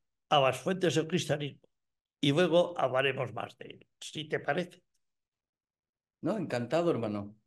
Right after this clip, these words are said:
Speaker 2: Eh, ese libro, A las fuentes del cristianismo, como usted lo menciona, que da origen a, a la editorial CLIE, o lo que ahora es CLIE, eh, básicamente ha sido ese libro fundacional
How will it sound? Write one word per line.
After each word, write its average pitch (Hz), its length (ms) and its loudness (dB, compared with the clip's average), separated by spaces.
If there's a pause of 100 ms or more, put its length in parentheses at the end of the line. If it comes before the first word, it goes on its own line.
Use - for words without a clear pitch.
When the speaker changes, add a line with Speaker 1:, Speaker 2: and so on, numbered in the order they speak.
(180)
Speaker 2:
Eh, 113 480 -2
ese 131 220 -4
libro, 139 640 0
A 104 40 -4
las 107 180 -6
fuentes 123 320 -6
del 113 140 -4
cristianismo, 127 760 -2
como 107 200 -8
usted 131 240 -6
lo 131 120 -2
menciona, 127 560 -4
que 110 120 -8
da 117 120 -6
origen 120 480 -4
a, 95 320 -10 (460)
a 107 60 -14
la 104 100 -6
editorial 113 580 -6
CLIE, 135 480 0
o 101 140 -8
lo 95 120 -10
que 107 120 -8
ahora 113 180 -4
es 110 120 -10
CLIE, 131 520 -4 (440)
eh, 101 560 -4
básicamente 113 840 -8
ha 120 40 -4
sido 123 300 -6
ese 113 200 -8
libro 120 360 -4
fundacional 104 920 -6